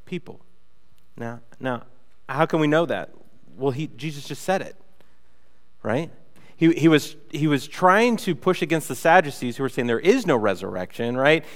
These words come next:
He's like, "Guys, y-, first off, there is a resurrection,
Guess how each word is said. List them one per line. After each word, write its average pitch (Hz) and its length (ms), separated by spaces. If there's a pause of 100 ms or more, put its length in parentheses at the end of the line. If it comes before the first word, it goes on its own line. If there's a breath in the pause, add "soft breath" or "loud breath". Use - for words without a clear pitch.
(120)
He's 143 160
like, - 340
"Guys, 123 360
y-, - 320 (280)
first 175 240
off, 117 200
there 120 160
is 160 400
a - 60
resurrection, 147 680